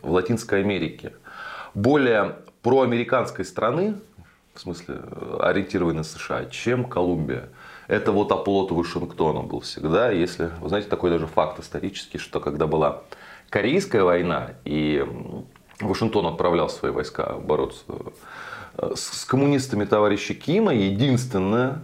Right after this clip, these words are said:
латиноамериканская страна, которая вошла тогда с С Ш А, э, в коалицию, отправила своих солдат аж в Корею, это была именно Колумбия. И у них исторически спайка вот эта и политическая,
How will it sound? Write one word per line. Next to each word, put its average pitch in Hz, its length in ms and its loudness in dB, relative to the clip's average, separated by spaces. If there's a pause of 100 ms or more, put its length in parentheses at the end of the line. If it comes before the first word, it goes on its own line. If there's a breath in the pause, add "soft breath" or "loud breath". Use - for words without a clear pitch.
латиноамериканская 98 880 0
страна, 82 400 0
которая 71 420 -2
вошла 78 340 -2
тогда 76 240 0
с - 80 -6
С 80 100 -10
Ш - 180 -2
А, - 420 0
э, - 60 -16
в - 40 -18
коалицию, 90 580 4
отправила 82 420 4
своих 76 300 -2
солдат 78 460 2
аж - 120 -4
в - 120 -16
Корею, 139 460 2 (340 loud breath)
это - 200 4
была 113 440 4
именно 117 400 4
Колумбия. 90 760 0 (120)
И 110 260 4
у 120 80 2
них 113 200 2
исторически 113 680 0
спайка 139 460 2
вот 80 160 2
эта 78 180 -2
и - 20 -4
политическая, - 840 -2